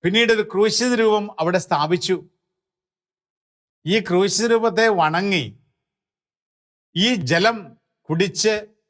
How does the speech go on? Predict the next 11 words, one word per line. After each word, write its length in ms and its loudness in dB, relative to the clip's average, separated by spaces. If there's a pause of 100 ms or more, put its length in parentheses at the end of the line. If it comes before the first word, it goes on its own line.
ഉപയോഗിച്ച് 920 0 (960)
ഭക്തിയോടുകൂടി 840 2
പ്രാർത്ഥിക്കുന്ന 800 -2
മക്കൾക്ക് 640 -4 (720)
രോഗസൗഖ്യവും 1300 -2 (500)
വിടുതലും 560 -2
ലഭിക്കും 680 -4 (220)
എന്നുള്ള 300 0
സന്ദേശം 680 -6 (400)
പരിശുദ്ധ 400 -4
അമ്മ 460 -4